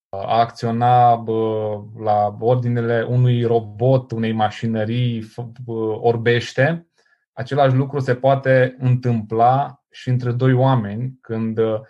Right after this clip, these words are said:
se primesc niște ordine care clar nu se supun sau încalcă niște valori și totuși sunt executate orbește. Și ținem minte istoria și ținem minte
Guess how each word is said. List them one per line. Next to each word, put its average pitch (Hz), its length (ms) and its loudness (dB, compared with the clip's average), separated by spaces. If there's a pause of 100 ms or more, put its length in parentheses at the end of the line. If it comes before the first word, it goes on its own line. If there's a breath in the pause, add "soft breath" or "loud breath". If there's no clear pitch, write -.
(120)
se 123 160 -2
primesc 123 400 0
niște 143 300 -2
ordine 135 580 0
care 110 480 -4 (220 soft breath)
clar 131 540 2
nu 131 220 4
se 127 200 -2
supun 131 540 -2
sau 117 180 -4
încalcă 120 420 0
niște 120 320 0
valori 113 540 2 (260 loud breath)
și - 180 -12
totuși 135 380 -2
sunt 143 260 -2
executate 120 840 0
orbește. 113 800 -2
Și - 160 -20
ținem 143 320 -4
minte 127 340 2
istoria 135 580 0
și 131 120 -6
ținem 139 300 -6
minte 131 520 -2